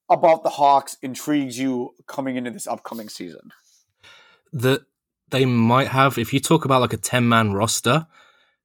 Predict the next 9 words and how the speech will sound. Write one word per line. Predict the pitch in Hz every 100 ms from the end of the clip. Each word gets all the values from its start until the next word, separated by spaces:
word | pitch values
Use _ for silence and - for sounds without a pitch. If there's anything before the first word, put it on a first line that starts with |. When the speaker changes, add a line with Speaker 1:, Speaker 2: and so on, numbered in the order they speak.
| _
Speaker 2:
they | - 120
might | 117 123 123
have | 120 113
the | 107
deepest | - 113 - 104 -
roster. | 101 113 -
Like | 92 98
you | 98 131
mentioned, | 127 131 - 120 107 107 -